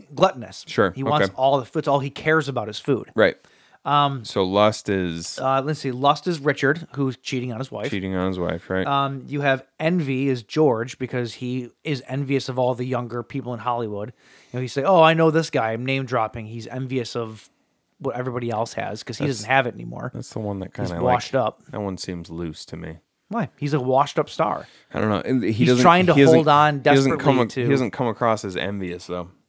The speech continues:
Speaker 2: I don't know. Anyway, keep going.
Speaker 1: Okay. Uh, Lillian and Ted, pride, 'cause they're the, the food journalists.
Speaker 2: Sure.
Speaker 1: And then you have, uh, uh,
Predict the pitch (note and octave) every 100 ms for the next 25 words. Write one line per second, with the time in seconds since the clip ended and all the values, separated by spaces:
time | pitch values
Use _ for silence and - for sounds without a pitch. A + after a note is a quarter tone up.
0 | _ _ _ _ _ _ G#2 G#2 F#2 -
1 | B2+ G2 - C#3 - G2+ F#2+ G3+ C#3 D3
2 | - - - - D3+ D3 D3 E3+ F3 E3
3 | D#3 D3+ C#3+ C3+ - - A#2 G2 G#2+ C3+
4 | _ _ _ B2 A2 A2+ A2+ A2+ G#2 _
5 | A#2 A2 G#2+ - C3+ B2 A#2 G2 F#2+ C3
6 | - - F2+ F2+ _ _ _ _ C3 C3+
7 | C3+ C3+ C3+ C3+ C3+ C3+ C3+ B2+ - _
8 | C#3 - - B2 A2+